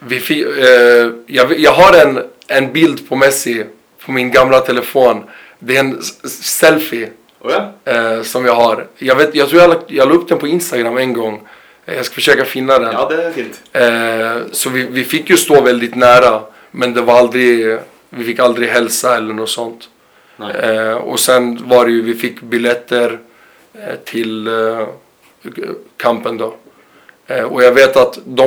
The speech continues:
Speaker 1: som var spillere i, eh, West Ham med kontrakt, eh, de var jo bollkallar.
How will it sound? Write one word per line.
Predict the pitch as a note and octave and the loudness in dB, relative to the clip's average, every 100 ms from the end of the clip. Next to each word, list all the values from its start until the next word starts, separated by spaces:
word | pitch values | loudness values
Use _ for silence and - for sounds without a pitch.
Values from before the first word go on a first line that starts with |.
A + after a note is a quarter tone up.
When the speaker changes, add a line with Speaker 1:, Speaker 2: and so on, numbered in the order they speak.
| B2+ | 2
Speaker 1:
som | - B2 A#2+ | 2 0 4
var | C#3 D3 | 4 4
spillere | - B2+ B2 B2+ A#2+ A2 | 0 -4 2 4 2 0
i, | - A#2 A2+ A2 A2 - _ | -4 -6 -4 -6 -8 -14 _
eh, | B2 A2 A2 A#2+ - | -8 -6 -6 -8 -6
West | C3 B2 A#2+ | -6 -4 -4
Ham | A2+ | -6
med | A2+ | -4
kontrakt, | A#2+ A#2 B2+ A2+ - - _ _ _ _ _ | -6 0 0 0 -6 -20 _ _ _ _ _
eh, | - B2+ | -10 -6
de | A2+ B2+ | 0 2
var | C3 C3+ | 4 2
jo | B2+ | 2
bollkallar. | C3+ C3+ A#2 - D3+ C3+ A2+ | 4 4 2 2 2 2 -2